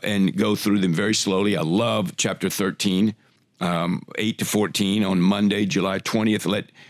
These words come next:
no debt remain outstanding except the continuing debt to love one another.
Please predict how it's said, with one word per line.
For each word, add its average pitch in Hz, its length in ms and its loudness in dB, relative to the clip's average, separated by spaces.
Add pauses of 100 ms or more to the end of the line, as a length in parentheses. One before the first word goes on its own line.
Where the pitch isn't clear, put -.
(100)
no 135 380 4
debt 113 320 0
remain 104 380 2
outstanding 101 580 0
except 98 340 -2
the 92 80 -4
continuing 101 500 4
debt 98 260 -2
to 85 100 -2
love 98 240 2
one 104 140 2
another. 101 400 0